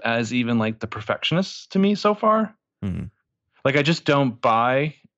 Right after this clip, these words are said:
Speaker 1: any of these characters being together in this situation.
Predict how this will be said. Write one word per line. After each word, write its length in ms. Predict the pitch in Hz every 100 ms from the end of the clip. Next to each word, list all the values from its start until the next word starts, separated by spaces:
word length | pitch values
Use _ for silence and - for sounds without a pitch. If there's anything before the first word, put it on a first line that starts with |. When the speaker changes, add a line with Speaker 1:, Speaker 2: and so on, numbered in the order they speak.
| _ -
Speaker 1:
any 200 | 123 131
of 80 |
these 160 | 127 120
characters 500 | - 117 120 135 127 _ 113 107
being 300 | 123 117 117
together 420 | 113 113 110 117
in 120 | 110
this 160 | 107 -
situation. 960 | - 120 110 95 90 - - 151 156